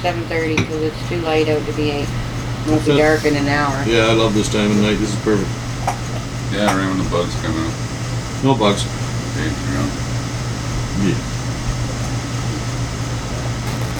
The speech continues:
Speaker 1: Yeah.
Speaker 2: All right.
Speaker 1: There's no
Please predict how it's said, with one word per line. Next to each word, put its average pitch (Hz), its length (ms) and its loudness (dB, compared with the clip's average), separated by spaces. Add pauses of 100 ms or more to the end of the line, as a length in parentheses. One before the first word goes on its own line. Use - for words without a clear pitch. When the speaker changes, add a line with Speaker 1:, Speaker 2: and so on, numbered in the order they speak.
(1900)
Speaker 1:
Yeah. - 1300 -2
Speaker 2:
All 135 140 4
right. 147 260 4
Speaker 1:
There's 160 200 -2
no - 140 -4